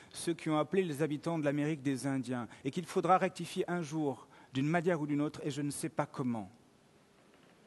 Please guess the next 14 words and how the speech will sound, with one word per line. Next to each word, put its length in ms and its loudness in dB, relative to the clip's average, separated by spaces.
Parce 240 4
que 100 0
les 140 2
virus 340 -4
sont 160 -4
une 280 -2
très 260 -4
vieille 260 -2
chose 640 -6
dans 100 -2
l'histoire 440 -4
de 40 -4
la 140 -4
Terre, 560 -8